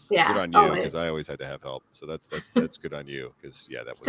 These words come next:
Speaker 1: just
Speaker 2: not
Speaker 1: painting on my face versus painting on a canvas. <laughs>
Speaker 2: And then did you get into prop building and stuff too, or was that not something
Speaker 1: A
Speaker 2: you were
Speaker 1: little
Speaker 2: interested
Speaker 1: bit.
Speaker 2: in?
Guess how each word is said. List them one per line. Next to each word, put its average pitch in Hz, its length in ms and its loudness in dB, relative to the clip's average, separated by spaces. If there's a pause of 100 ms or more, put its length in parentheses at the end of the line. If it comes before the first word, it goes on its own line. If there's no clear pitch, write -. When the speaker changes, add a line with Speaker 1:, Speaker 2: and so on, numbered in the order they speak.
Speaker 1:
just - 80 8
Speaker 2:
not - 80 -10
Speaker 1:
painting 226 380 8
on 214 140 12
my 196 120 8
face 202 400 6
versus 196 360 2
painting 196 380 0
on 202 80 4
a 196 40 2
canvas. - 600 10
<laughs> 185 60 2 (500)
Speaker 2:
And 156 120 10
then 175 140 12
did 151 220 4
you 196 180 2
get 185 320 8
into 214 380 4
prop 202 340 4
building 196 300 4
and 196 120 2
stuff 202 280 4
too, 226 360 0
or 196 200 6
was 143 180 6
that 135 220 12
not 123 280 6
something 120 280 2
Speaker 1:
A - 20 4
Speaker 2:
you 113 60 4
were - 60 6
Speaker 1:
little - 140 8
Speaker 2:
interested 107 280 2
Speaker 1:
bit. 95 80 10
Speaker 2:
in? - 300 8